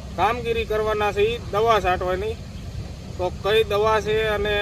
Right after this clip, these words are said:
મગફળીની અંદર હાલ અત્યારે કઈ દવાની વધારે જરૂર પડે, ઈ વીડિયોમાં માહિતી આપશું, તો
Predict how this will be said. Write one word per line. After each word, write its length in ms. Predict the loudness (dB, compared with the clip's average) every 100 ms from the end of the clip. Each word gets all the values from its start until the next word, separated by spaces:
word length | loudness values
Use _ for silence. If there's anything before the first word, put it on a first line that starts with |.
| 2 0
મગફળીની 680 | -2 -4 -2 0 0 0 -2
અંદર 240 | -2 0 -2 -4 -10 -6
હાલ 340 | 2 6 6 4
અત્યારે 400 | 0 0 0 0 -2 -4
કઈ 180 | 0 2 2
દવાની 400 | 2 0 0 0 -2
વધારે 340 | 0 2 2 0
જરૂર 260 | 0 -2 -2 -2
પડે, 240 | 0 2 0 -6 -10 -10 -10 -8 -4
ઈ 180 | -2 0
વીડિયોમાં 640 | 0 2 0 2 4 4 2
માહિતી 440 | -2 -2 0 2 2
આપશું, 300 | 0 -4 -2
તો 140 | 0